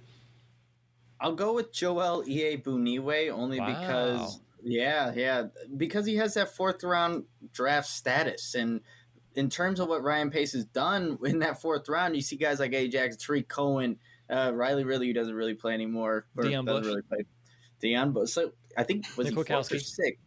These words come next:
Speaker 1: Yeah, so Nick Wachowski, see, it's like he has that, that draft status, but we haven't seen anything from him. The, he did tweet on June, June tenth that he's a rising s-, or he didn't say he was a rising star, he just said rising star. And there's a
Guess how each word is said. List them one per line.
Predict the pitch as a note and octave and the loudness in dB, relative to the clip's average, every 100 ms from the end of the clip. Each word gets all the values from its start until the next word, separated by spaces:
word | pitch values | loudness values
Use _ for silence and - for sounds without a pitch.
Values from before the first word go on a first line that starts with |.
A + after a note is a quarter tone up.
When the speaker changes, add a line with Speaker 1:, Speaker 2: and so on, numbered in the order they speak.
| _ _ _ _ | _ _ _ _
Speaker 1:
Yeah, | E3 B3+ E3+ | 0 2 2
so | - G3 E3 E3 | 2 2 0 -2
Nick | F#3+ A#3+ | -2 0
Wachowski, | A3 A#3 F3 | 0 2 0
see, | - A3 G#3+ - - - | 2 2 0 -6 -20 -8
it's | - E3 - - - - | -2 -2 -2 -4 -8 -2
like | D#3+ E3 | 0 0
he | - F3+ | 0 0
has | F#3 G#3+ G#3+ | 2 2 2
that, | G#3 F3+ - _ | 0 -2 -8 _
that | C#3+ C#3 | 0 0
draft | - D3+ E3 E3 | 2 2 2 0
status, | - C3 B2 - | 0 2 2 0
but | C#3 - | 0 0
we | C3+ C#3+ | 0 0
haven't | D#3 D3+ C3+ | 2 0 0
seen | B2+ B2 | -4 -2
anything | B2 C3+ C3+ A#2 | 0 -2 -4 -4
from | - C#3 D3+ | 0 0 0
him. | D#3 | 0
The, | B2 - _ - | 0 -2 _ -8
he | C3 | -4
did | C3+ C#3 | 0 -2
tweet | - - D#3 E3 - | -2 -2 -2 -4 -4
on | A#2+ A#2 G#2+ | -2 0 -4
June, | - C3+ C3 - _ _ | -4 -2 -2 -6 _ _
June | D#3 E3 | 0 0
tenth | C#3+ D3+ C#3 - | 2 0 0 0
that | A#2 | 2
he's | A#2 A2 | 2 2
a | G#2+ | 2
rising | A#2+ C#3 D3+ | 2 2 0
s-, | C#3+ - - - - | -4 -6 -12 -6 -2
or | - - - | -2 -4 0
he | |
didn't | G3 B3 | 0 2
say | A#3+ | 0
he | G#3 B3+ | 2 2
was | G3+ | 4
a | E3 | 4
rising | D3+ C#3+ | 2 2
star, | C#3+ D3 | 2 2
he | C#3 | 2
just | D3 | 0
said | E3 D3 | -2 -4
rising | A2+ A2+ A#2 D3+ E3 F3 | -4 0 2 2 0 -4
star. | - D#3 A#2+ A2+ C3 _ _ _ - | -2 0 2 2 -2 _ _ _ -8
And | A#2 | -2
there's | A2+ A#2 | 0 2
a | A2 A2+ | 2 0